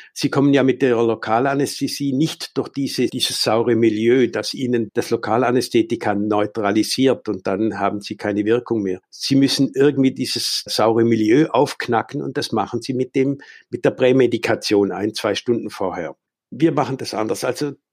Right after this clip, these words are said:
unsere Prämedikation haben wir gelernt von den Leuten, die chronische Schmerzen bei Rückenschmerzenpatienten behandeln. Also das kennen wir alle als Zahnärzte. Wir haben alle schon Rückenschmerzen gehabt. Wie gehen die vor?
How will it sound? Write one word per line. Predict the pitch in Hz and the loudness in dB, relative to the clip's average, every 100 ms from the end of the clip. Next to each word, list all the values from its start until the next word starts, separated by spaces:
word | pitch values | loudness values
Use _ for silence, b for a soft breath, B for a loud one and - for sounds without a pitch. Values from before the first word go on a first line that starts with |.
| - | -2
unsere | 170 180 180 151 | 2 4 4 2
Prämedikation | - 127 175 160 165 147 139 - 139 131 | 2 2 4 2 0 -2 -4 -2 -2 0
haben | 117 120 120 | -2 -2 2
wir | 117 | 2
gelernt | - 113 113 107 143 170 - - B B _ | 2 2 2 2 2 0 -4 -12 B B _
von | - - 127 127 143 147 - _ _ - | -14 0 2 4 2 -2 -8 _ _ -2
den | 123 127 127 104 - | 0 2 -2 -4 -2
Leuten, | 117 107 120 - 135 - _ - | 2 4 2 0 -2 -2 _ -2
die | 131 147 160 165 B B B _ - | 2 4 2 -2 B B B _ -2
chronische | - 131 170 - | 4 6 6 4
Schmerzen | 160 - 120 135 156 135 | 0 2 2 2 -2 0
bei | 113 | 0
Rückenschmerzenpatienten | 104 139 147 131 113 110 90 - 110 107 104 - 90 85 - 104 - | 0 -2 0 -4 -2 -4 -4 -6 -6 -4 -6 -6 -8 -8 -12 -16 -4
behandeln. | 101 85 85 85 85 | -4 -4 -12 -14 -12
Also | 95 - | -10 -6
das | 139 - | -4 -2
kennen | - 147 131 | 2 4 6
wir | 120 | 4
alle | 90 107 104 | 2 2 2
als | 92 - - | 0 -6 -8
Zahnärzte. | 104 98 98 85 - - 92 | -4 -4 -4 -6 -12 -10 -4
Wir | 113 | 0
haben | 110 107 | 0 0
alle | 98 123 135 | 0 2 2
schon | - 110 | 0 0
Rückenschmerzen | 135 - 165 - 156 156 - | 0 0 -4 0 0 2 2
gehabt. | 160 151 143 175 | 4 2 0 -6
Wie | - 143 - | -6 -4 2
gehen | 156 160 135 | 4 4 2
die | 151 | -4
vor? | 147 120 120 117 76 | -6 -6 -4 -4 -6